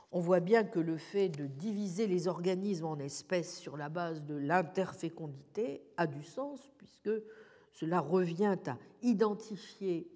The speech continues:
des unités qui jouent un rôle fondamental dans le processus évolutif et donc dans l'explication de la diversité biologique. On trouve une variante de ce concept biologique d'espèce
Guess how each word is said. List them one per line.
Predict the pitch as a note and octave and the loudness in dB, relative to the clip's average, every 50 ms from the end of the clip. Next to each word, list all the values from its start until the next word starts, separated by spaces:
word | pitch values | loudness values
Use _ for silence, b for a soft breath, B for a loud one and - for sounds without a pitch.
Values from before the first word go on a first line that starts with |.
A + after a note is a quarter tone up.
| B B B B B B B | B B B B B B B
des | - E3+ F3+ A3+ G#3+ F3 D#3+ E3+ | -2 2 4 4 4 4 2 -2
unités | D#3+ D3+ D3 C#3 - - F3 G#3 A#3+ B3 | -4 -6 -8 -10 -8 -2 0 0 0 0
qui | B3 - A#3+ A#3 | -4 -4 -2 -2
jouent | G#3 F#3 E3+ E3+ A3+ B3 C4 A#3+ | 0 0 -2 -2 -4 -2 0 0
un | F3+ D#3+ | 0 0
rôle | D3 C#3+ F3 F3+ F#3+ G3+ | -2 -2 0 0 0 0
fondamental | F3+ - - F3 D#3 D3 C#3 C3+ B2+ C3 B2+ - D#3 E3+ G3+ A#3 B3+ B3+ G3 | -2 -6 -10 -8 -6 -6 -8 -8 -10 -14 -12 -8 -8 -6 -6 -4 -6 -4 -2
dans | E3 F#3+ G3 | 0 0 2
le | F#3 E3+ | 2 0
processus | E3 - F#3 E3 - D#3+ D3+ - - E3 - - | 0 0 -4 -4 -4 -6 -12 -12 -14 -14 -12 -10
évolutif | D3 C3+ C#3+ C#3+ C#3 D3 - - C4+ D4 D#4 - - - - _ _ _ _ _ B B B B B B | -10 -8 -8 -8 -10 -10 -12 -10 -10 -10 -10 -10 -16 -20 -20 _ _ _ _ _ B B B B B B
et | - F3 | -10 -4
donc | F3 C#4 D#4 D4+ - - - B B B B B B B | 0 0 0 0 -2 -6 -12 B B B B B B B
dans | - E3 C#3+ | -6 -6 -4
l'explication | C3+ E3+ G#3+ D3 - - - - - F#3 - - E3 D3+ - - - - A3+ B3 - B B B B B B | 2 2 2 0 0 -8 -14 -14 -14 -12 -8 -6 -6 -6 -6 -10 -10 -10 -12 -12 -12 B B B B B B
de | - E3+ F#3 G#3+ | -4 2 4 4
la | G#3+ G3 F3 | 6 4 2
diversité | D3+ E3 E3 D3+ D3+ C3+ - - - D3 - - A#3+ | 0 0 -4 -4 -4 -6 -8 -10 -12 -8 -6 -6 -6
biologique. | F#3 F3 F3 D#3+ D#3+ D#3+ D#3+ - - - _ - _ _ _ _ _ _ _ _ _ _ _ _ _ _ _ _ B B B B B B B B _ | -4 -4 -6 -6 -6 -8 -12 -14 -20 -20 _ -20 _ _ _ _ _ _ _ _ _ _ _ _ _ _ _ _ B B B B B B B B _
On | G#3 A3 G#3+ | 2 2 2
trouve | - - C4 C#4 C4 A#3 F3+ E3+ | 2 0 2 2 4 4 2 0
une | F3 D3+ C#3+ | -2 -2 -4
variante | C3+ C#3+ A3 A3+ A3+ A#3 A#3+ B3+ A#3+ A3+ F#3+ D#3 | 2 4 4 4 4 4 2 2 2 0 0 -2
de | D3+ E3 | -4 -6
ce | - - E3 | -4 -4 -6
concept | D#3 D#3+ E3 D#3 - - D#3+ C#3+ D3+ | -6 -6 -8 -8 -4 -4 -4 -4 -4
biologique | D3+ C#3+ D3 D3 D#3 E3+ D#3+ F3 A#3 A#3+ F#3+ D3+ | -8 -8 -6 -4 -4 -4 -4 -4 -8 -8 -8 -6
d'espèce | D3 D3+ D3 - - - G#3 A3+ B3+ D4+ D#4 - - - | -6 -6 -6 -6 -10 -8 -6 -4 -4 -4 -4 -8 -10 -16